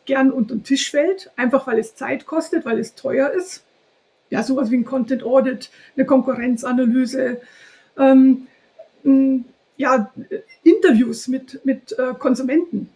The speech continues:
Das sind alles Dinge, die werden oft nicht gemacht, weil sie einfach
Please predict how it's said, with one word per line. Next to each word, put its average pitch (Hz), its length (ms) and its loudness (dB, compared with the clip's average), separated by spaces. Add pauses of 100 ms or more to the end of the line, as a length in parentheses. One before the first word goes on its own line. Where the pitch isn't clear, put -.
(320)
Das 240 100 -12
sind 269 140 2
alles 269 260 2
Dinge, 294 220 6
die 240 140 -2
werden 269 400 -2 (320)
oft - 280 2
nicht 277 240 4
gemacht, 254 600 -6 (800)
weil 277 200 2
sie 269 120 -2
einfach 269 360 -4